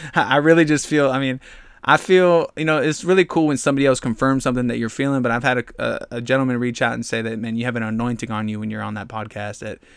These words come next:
that it truly transcends through, through the mic." So it was just an, it was an awesome thing to hear, and, uh, it really just encouraged me to keep going with the podcast, even when, you know, you see the lumber-, numbers low, or you just, you know, it's not putting food on the table for your family. It's like, "Bro, we're about to be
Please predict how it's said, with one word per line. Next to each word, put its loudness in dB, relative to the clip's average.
that -10
it -10
truly -2
transcends -6
through, -10
through -12
the -8
mic." -8
So -6
it -4
was -4
just -8
an, -8
it -6
was -6
an -6
awesome -2
thing -2
to -2
hear, -4
and, -4
uh, -6
it -8
really 0
just -4
encouraged -2
me 0
to -8
keep -6
going -2
with -10
the -14
podcast, -6
even -2
when, -2
you -4
know, -8
you -8
see -8
the -6
lumber-, -6
numbers -4
low, -2
or -6
you -10
just, -14
you -6
know, -2
it's -6
not 0
putting -2
food -4
on -2
the -6
table -6
for -10
your -6
family. -6
It's -10
like, -8
"Bro, 0
we're 0
about -2
to -6
be -4